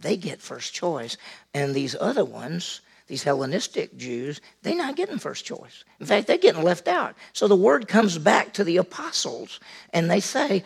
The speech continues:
"Hey, you know, they're neglecting. They're getting neglected." Look again at chapter six, verse one.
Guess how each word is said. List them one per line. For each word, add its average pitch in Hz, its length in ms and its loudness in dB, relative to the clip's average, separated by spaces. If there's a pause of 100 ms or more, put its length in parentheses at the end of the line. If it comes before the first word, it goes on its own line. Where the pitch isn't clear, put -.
(120)
"Hey, 214 120 6
you 170 260 4
know, 170 200 4 (200)
they're 185 260 4
neglecting. 202 960 0
They're 185 120 0
getting 175 420 4
neglected." 160 760 -4 (320)
Look 190 140 2
again 196 280 6
at - 120 -4
chapter 160 340 -2
six, - 340 0
verse 147 280 -2
one. 156 260 -2